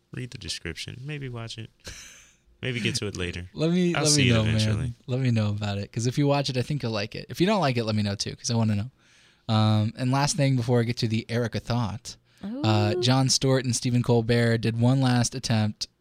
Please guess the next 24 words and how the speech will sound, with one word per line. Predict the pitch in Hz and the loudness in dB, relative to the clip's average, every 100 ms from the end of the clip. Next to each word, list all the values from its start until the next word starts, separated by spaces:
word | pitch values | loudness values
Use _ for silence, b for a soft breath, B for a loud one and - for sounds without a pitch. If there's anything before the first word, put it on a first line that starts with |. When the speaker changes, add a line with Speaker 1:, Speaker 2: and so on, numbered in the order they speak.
| _ - | _ -6
Speaker 2:
to | 117 | -4
slam | - 117 113 110 | 0 2 2 0
Trump | - 107 104 - _ | -2 -4 -4 -12 _
today. | - 107 101 101 127 b b b b b | -8 -4 -4 -4 -8 b b b b b
I | 110 | 2
don't | |
know | 113 | 4
if | 107 | 2
you | 113 | 2
guys | 107 | 0
saw | - 107 | 2 2
that. | 107 107 | 0 -2
It | 120 | 0
was | 113 | 2
on | 110 | 2
last | 110 110 - | 2 2 0
night's, | 113 107 104 - | 0 0 0 -2
uh, | 104 101 101 104 - B B | -2 -2 -4 -6 -10 B B
well, | 135 | 4
Monday | 117 120 110 | 6 6 4
night | 104 101 - | 2 -2 -4
for | 110 | -2
you | 104 | 0
guys. | 107 101 98 | 0 -2 -4